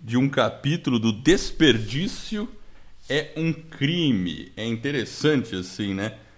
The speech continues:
O, a questão do desperdício, né? Porque as pessoas acabam perdendo muito tempo. E ele a-, a-, a-, associa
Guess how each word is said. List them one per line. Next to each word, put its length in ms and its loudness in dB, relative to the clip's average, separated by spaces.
O, 1040 -2
a 60 -4
questão 380 -2
do 80 -4
desperdício, 920 -4
né? 220 -4
Porque 180 -4
as 100 -2
pessoas 300 0
acabam 320 0
perdendo 320 4
muito 220 2
tempo. 380 2
E 100 6
ele 180 6
a-, 80 8
a-, 400 -2
a-, 300 -8
associa 720 2